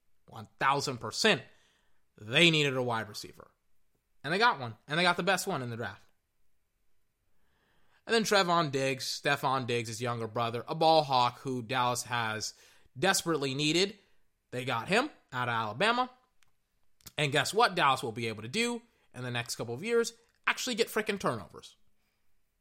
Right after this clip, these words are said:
They'll be able to do that. And with that, the high-powered offense will be able to score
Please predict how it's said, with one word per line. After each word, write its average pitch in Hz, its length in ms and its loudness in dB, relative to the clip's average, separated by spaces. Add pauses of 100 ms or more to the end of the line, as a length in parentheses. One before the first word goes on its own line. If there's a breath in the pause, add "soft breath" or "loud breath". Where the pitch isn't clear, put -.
(460)
They'll 135 100 -4
be 135 140 -2
able 123 140 0
to 110 60 -6
do 107 180 -10
that. 208 240 4 (640 soft breath)
And 113 160 -10
with 101 160 -14
that, 202 240 2 (1500)
the 117 120 -12
high-powered 131 500 0
offense 202 480 -2
will 123 160 -8
be 120 140 -4
able 117 200 -4
to 113 60 -10
score 120 480 -6